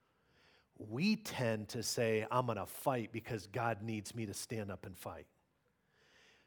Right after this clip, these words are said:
When maybe your directive is to stand down. Second Timothy chapter two, if you want to turn to this, che-, Second Timothy chapter two,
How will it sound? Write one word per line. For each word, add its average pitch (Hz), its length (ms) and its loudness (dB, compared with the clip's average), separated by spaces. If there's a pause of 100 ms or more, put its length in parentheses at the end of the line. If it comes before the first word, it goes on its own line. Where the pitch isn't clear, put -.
(200)
When 113 300 -2
maybe 147 340 4
your 113 240 0
directive 113 600 -2
is 98 200 -2
to 92 80 -14
stand 92 480 -8
down. 87 320 -12 (3000)
Second 139 480 2
Timothy 123 800 2
chapter 120 800 2 (180)
two, 120 420 0
if 104 120 -4
you 117 80 0
want 113 120 2
to 107 60 0
turn 117 320 -2
to 117 140 -4
this, 107 320 0
che-, 135 300 -4
Second 139 340 -2
Timothy 131 420 0
chapter 127 480 -2
two, 131 360 -2